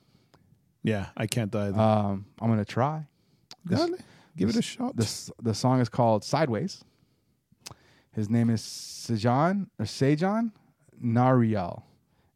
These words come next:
Speaker 2: N A U R I Y A L. Sejan.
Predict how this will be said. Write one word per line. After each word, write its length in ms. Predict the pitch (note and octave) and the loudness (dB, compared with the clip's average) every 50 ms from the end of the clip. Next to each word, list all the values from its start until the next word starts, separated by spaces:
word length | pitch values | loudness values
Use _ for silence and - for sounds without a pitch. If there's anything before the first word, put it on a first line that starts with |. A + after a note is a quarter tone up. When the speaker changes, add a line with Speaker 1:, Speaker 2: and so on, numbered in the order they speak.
| - | -8
Speaker 2:
N 220 | G2+ G#2+ A2+ A#2 - | -4 -2 -2 -2 -2
A 140 | A2 A#2 A#2 | -2 -2 -2
U 560 | A#2 A2+ A2 G#2+ A2+ A2+ A2+ A2+ A2+ A2+ A#2 - _ _ _ _ _ - - _ _ _ - - - _ _ _ _ _ _ _ _ _ _ _ _ _ _ _ - | -2 -2 -2 -2 0 0 2 2 2 0 -2 -6 _ _ _ _ _ -20 -20 _ _ _ -20 -20 -20 _ _ _ _ _ _ _ _ _ _ _ _ _ _ _ 0
R 200 | - A#2+ A2+ A2+ - | 2 4 4 4 2
I 220 | A#2 A2+ G#2+ G#2+ A2 | 0 -4 -2 0 0
Y 260 | A2 A2 G#2 G#2 G#2 - | 0 0 0 0 -2 -4
A 220 | G#2 G#2 G2+ F#2 C#2 | -6 -6 -6 -6 -8
L. 220 | F2 A#1+ G#1+ - - - _ - _ _ _ _ _ _ _ - - _ _ _ _ | -10 -10 -12 -14 -18 -20 _ -20 _ _ _ _ _ _ _ -20 -20 _ _ _ _
Sejan. 560 | - - - G#2+ F#2 - A#2 G2+ F2+ C#2+ - | -12 -6 -6 -4 -2 -2 -2 -2 -4 -6 -10